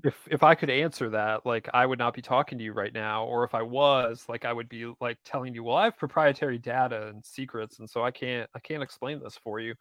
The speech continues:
Um, they are just really good at finding, like, they, they have a model of guys that they think that they can look at and then get you more velocity 'cause they're very confident that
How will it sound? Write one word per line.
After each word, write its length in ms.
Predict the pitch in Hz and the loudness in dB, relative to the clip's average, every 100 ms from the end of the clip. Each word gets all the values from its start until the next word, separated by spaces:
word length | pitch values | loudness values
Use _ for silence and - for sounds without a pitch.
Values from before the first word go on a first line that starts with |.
| _ - _ - | _ -20 _ 2
Um, 400 | 160 160 156 147 _ _ _ - - _ _ _ _ | 4 4 2 -6 _ _ _ -20 -20 _ _ _ _
they 140 | 147 | -2
are 160 | 175 175 | 0 0
just 240 | 156 - | -4 -6
really 220 | 139 147 | -6 -4
good 160 | 143 139 | -4 -2
at 80 | 131 _ _ | -4 _ _
finding, 560 | 113 151 143 135 127 - | -4 -2 -2 -2 -4 -4
like, 220 | 131 123 | -4 -2
they, 240 | 135 135 135 | -2 -2 0
they 100 | 131 | 0
have 140 | 135 | 2
a 60 | 131 | 0
model 360 | 107 117 151 | -2 -2 -2
of 120 | 180 135 | -4 0
guys 420 | 120 120 120 - | 2 2 0 -6
that 120 | 110 - _ _ _ | -14 -16 _ _ _
they 300 | 123 117 113 | -14 -8 -6
think 400 | 120 131 120 120 _ | -6 -6 -6 -8 _
that 180 | 120 113 - | -12 -10 -8
they 180 | 113 | -6
can 500 | 123 123 117 110 110 110 _ _ _ _ _ | -6 -6 -4 -6 -8 -14 _ _ _ _ _
look 300 | 123 165 185 | -2 0 4
at 320 | 175 170 165 - | 6 6 4 -2
and 180 | 120 117 | -4 0
then 480 | 113 113 113 110 - _ _ _ _ - _ 139 | 0 0 -2 -8 -16 _ _ _ _ -20 _ -10
get 220 | 131 139 | -4 -4
you 320 | 143 131 123 117 | -4 -6 -6 -8
more 260 | 113 135 | 0 0
velocity 680 | 160 180 139 117 - 120 131 - - | 2 4 4 2 -4 -12 -12 -16 -20
'cause 120 | - | -10
they're 160 | 117 | -8
very 200 | 107 127 | -4 -4
confident 640 | 127 127 120 - 131 131 | -4 -4 -4 -6 -8 -8
that 100 | - | -8